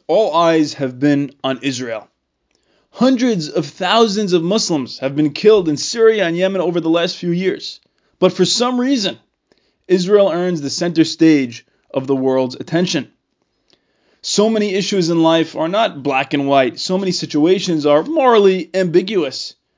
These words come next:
but not this one. I think in most scenarios in life, it's important to be able to take the position of neutrality, to view the merits of both sides of a conflict equally.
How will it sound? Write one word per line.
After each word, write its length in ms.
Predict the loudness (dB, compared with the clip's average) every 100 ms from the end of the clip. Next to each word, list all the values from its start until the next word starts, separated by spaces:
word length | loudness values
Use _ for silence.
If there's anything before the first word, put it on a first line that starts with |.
| _ _ _ 0
but 160 | 2
not 220 | 4 2 2
this 220 | 0 0
one. 200 | -6 -6 _ _ _ _ _ _ _ _ _ _ 0
I 100 | 0
think 240 | 2 -2 -2
in 80 |
most 320 | 0 0 0 0
scenarios 560 | 2 2 2 2 2
in 100 | 2
life, 240 | 0 0 -2
it's 140 | -8
important 320 | -6 -4 -2
to 60 | 0
be 280 | 2 6 6
able 200 | 4 -2
to 120 | -4
take 260 | -2 -2 -2
the 100 | -4
position 500 | -4 -2 -2 -2 -4
of 120 | -2
neutrality, 800 | -2 0 2 4 4 4 2 0 _ _ _ _ -2
to 100 | -2
view 260 | 0 -4
the 120 | -2
merits 560 | 0 2 2 2 0 -6
of 320 | -4 -4 0
both 240 | 2 2 -2
sides 400 | 2 2 2 0
of 100 | -2
a 60 |
conflict 600 | -4 -4 -4 -2 -4 -6 _ _ 0
equally. 540 | 2 0 -8 -10